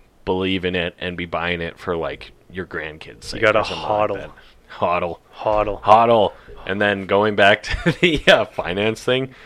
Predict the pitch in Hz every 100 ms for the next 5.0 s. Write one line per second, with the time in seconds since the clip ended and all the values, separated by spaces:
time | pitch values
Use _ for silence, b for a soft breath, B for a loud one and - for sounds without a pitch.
0 | B B _ 139 156 208 180 - 110 -
1 | 110 - 113 104 - 95 95 95 90 90
2 | 98 98 95 92 - _ b b b b
3 | b _ _ _ _ _ _ _ - -
4 | _ - 101 104 - 123 151 247 190